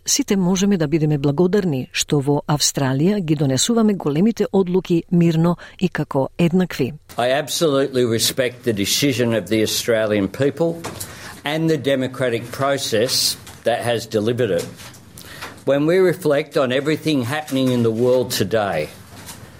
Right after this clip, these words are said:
Speaker 2: we can all give thanks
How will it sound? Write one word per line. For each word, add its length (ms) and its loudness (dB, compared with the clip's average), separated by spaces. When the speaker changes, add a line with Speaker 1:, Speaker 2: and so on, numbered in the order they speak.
Speaker 2:
we 100 0
can 200 -2
all 280 2
give 120 0
thanks 640 -2